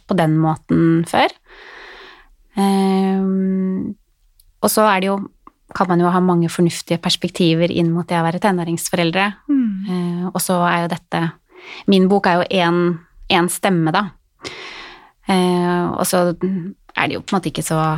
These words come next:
Speaker 1: så kontroversielt allikevel. Eh, mye av grunnlaget for, eh, boken er jo tatt fra Novas ungdataundersøkelser, eh, og det er jo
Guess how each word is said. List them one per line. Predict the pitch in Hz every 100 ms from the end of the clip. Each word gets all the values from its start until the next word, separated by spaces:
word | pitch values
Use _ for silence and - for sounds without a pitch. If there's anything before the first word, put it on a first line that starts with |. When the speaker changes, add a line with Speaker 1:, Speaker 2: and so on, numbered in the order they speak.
| - - _ -
Speaker 1:
så | - 196 170
kontroversielt | 190 170 190 175 - 180 165 -
allikevel. | 175 175 175 180 165 170 214 254 262 - - -
Eh, | 202 190 185 185 185 180 180 175 175 175 185 - _ - 196
mye | 185
av | 170
grunnlaget | 185 180 170 170 165 170 175 175 180 _
for, | - 196 180 170
eh, | 175 180 175 175
boken | 175 - 196 - - 190 180 156 220
er | 175 151
jo | 147
tatt | 156 - -
fra | 165 160 - - - - - - 214
Novas | 190 175 180 - -
ungdataundersøkelser, | 196 180 170 170 185 170 170 165 170 160 156 - 202 208 - 208
eh, | 185 180 175
og | 185
det | 233
er | 175 160
jo | 160